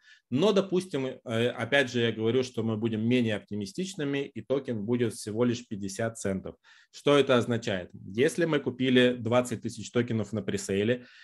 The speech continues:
и, э, к концу года, через пять месяцев, токен стоит всего пятьдесят центов. Что это значит? Это значит, вы заработали уже икс два только на те токены, которые разлочены. То есть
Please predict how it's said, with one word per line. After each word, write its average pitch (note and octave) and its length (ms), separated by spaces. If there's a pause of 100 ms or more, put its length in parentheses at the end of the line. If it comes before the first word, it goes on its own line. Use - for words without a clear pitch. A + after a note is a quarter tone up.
(200)
и, C#3+ 220
э, A2 600
к - 80
концу B2+ 400
года, A#2 320
через A#2+ 320
пять G#2 280
месяцев, A#2 480 (100)
токен D3 260
стоит C#3+ 300
всего C#3+ 320
пятьдесят C3 540
центов. G#2 380 (440)
Что - 260
это C#3+ 180
значит? F3 400
Это A#2 200
значит, C3+ 340
вы A#2 120
заработали A#2 640
уже A#2+ 760
икс C3 360
два A2+ 560 (140)
только E3 340
на B2 140
те A#2 160
токены, D#3+ 420
которые B2+ 560
разлочены. A#2 580
То G#2+ 120
есть - 180